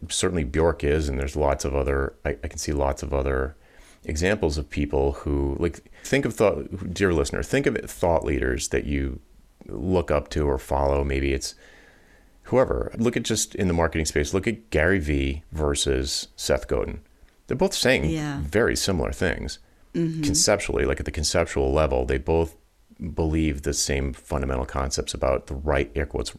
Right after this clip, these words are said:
Speaker 1: way or modern way or the most effective way to do marketing in this day and age. But could they be more different?
Speaker 2: Oh,
Speaker 1: You know,
Speaker 2: really?
Speaker 1: right? Like, if you're, like, a huge Gary Vee fan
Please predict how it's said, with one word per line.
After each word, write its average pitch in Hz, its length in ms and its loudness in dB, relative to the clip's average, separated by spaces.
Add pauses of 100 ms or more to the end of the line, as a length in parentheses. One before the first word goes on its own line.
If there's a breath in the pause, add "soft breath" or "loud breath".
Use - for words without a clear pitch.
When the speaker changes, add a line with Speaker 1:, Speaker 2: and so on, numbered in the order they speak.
(220)
Speaker 1:
way 69 280 2
or 62 240 0 (460 loud breath)
modern 71 340 2
way 67 240 2
or 65 100 0
the 60 80 -8
most 65 200 -4
effective 69 420 -2
way 67 80 0
to 65 100 -2
do 65 140 -2
marketing 65 600 -2 (220 soft breath)
in 90 120 0
this 76 160 0
day 69 160 -2
and 67 120 -4
age. 65 380 -4 (400 loud breath)
But 87 160 -2
could 107 140 0
they 135 100 4
be 170 160 2
more 92 320 4
different? 104 540 -2 (540 soft breath)
Speaker 2:
Oh, 170 100 0
Speaker 1:
You 160 40 2
know, 143 140 2
Speaker 2:
really? 143 480 -4
Speaker 1:
right? 82 340 2
Like, 76 380 0 (100)
if - 160 -6
you're, 131 120 2
like, 147 160 2
a 117 40 2
huge 101 360 0
Gary 80 260 4
Vee 110 200 0
fan 67 520 -2